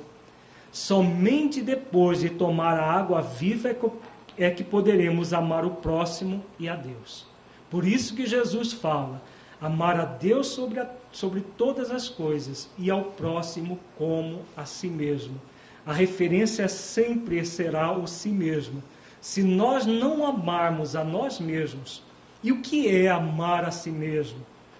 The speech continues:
Muita gente pode perguntar, o que é amar a si mesmo? Muitos, muitas pessoas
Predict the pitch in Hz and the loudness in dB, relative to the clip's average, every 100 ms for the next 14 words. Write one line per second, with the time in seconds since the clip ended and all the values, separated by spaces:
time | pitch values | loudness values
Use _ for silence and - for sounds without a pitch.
0 | - 175 190 185 185 185 185 185 180 190 | -6 -2 0 0 0 -2 -2 -2 -2 -2
1 | 190 220 214 160 156 143 - - - - | -2 -2 -2 -2 -2 -6 -16 -20 -20 -20
2 | - - 311 214 170 170 170 170 - 160 | -18 -6 -2 0 0 0 0 -2 -4 -4
3 | 156 143 156 160 185 269 247 - 156 165 | -4 -4 -6 -4 0 0 -2 -6 -6 -4
4 | 240 185 - 185 196 190 | -4 -6 -6 -4 -4 -6